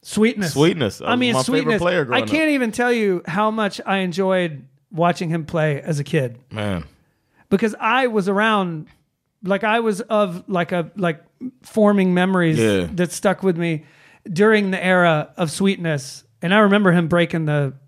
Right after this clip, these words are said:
Speaker 1: the rushing record.
Speaker 2: Mm.
Speaker 1: Uh, I mean, he was, oh, fuck, he was good.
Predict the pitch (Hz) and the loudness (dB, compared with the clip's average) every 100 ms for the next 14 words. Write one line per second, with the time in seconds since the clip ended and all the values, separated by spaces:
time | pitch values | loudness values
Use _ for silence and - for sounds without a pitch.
0 | _ 151 160 151 160 143 131 131 127 107 | _ -2 0 0 -2 -4 -6 -8 -14 -12
1 | 104 107 95 73 _ _ _ 156 151 147 | -6 -4 -4 -8 _ _ _ -4 -2 0
2 | 143 139 135 135 - _ 180 180 160 143 | 0 -2 -4 -8 -16 _ -4 0 0 0
3 | 131 127 - _ _ _ 143 185 185 156 | -4 -12 -20 _ _ _ -6 -4 -2 -2
4 | 131 - - _ _ _ - - - - | -4 -12 -20 _ _ _ -20 -20 -20 -20
5 | 175 160 - 123 113 - 90 | -16 -14 -12 -14 -16 -20 -20